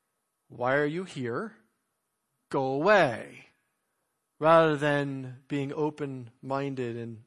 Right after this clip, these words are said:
welcoming with open arms. So I challenged you. How'd you do?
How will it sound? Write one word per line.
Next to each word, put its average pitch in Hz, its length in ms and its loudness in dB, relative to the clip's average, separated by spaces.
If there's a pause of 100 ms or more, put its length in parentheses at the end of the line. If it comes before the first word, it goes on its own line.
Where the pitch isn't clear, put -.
(160)
welcoming 135 460 -2
with 117 160 -8
open 123 240 -6
arms. 117 560 -6 (800)
So 175 420 4
I 180 140 6
challenged 165 640 -2
you. 117 240 -14 (600)
How'd 196 200 -8
you 190 60 -10
do? 170 260 -4